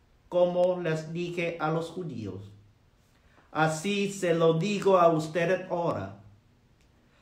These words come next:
A donde yo voy, ustedes no pueden ir.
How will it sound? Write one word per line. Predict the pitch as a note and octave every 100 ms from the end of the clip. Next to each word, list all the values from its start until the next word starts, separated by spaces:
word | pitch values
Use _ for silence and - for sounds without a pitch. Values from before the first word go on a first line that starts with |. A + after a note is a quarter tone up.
| _ -
A | E3 E3+
donde | F#3 G3+ G#3 G3 G3
yo | F#3 F3+
voy, | E3 F3 F3+ F3+ - - -
ustedes | E3 D#3 G3 F#3 F#3+ F#3+
no | F3+ F3
pueden | E3+ F3+ F#3 -
ir. | D#3+ B2+ A2+ G2+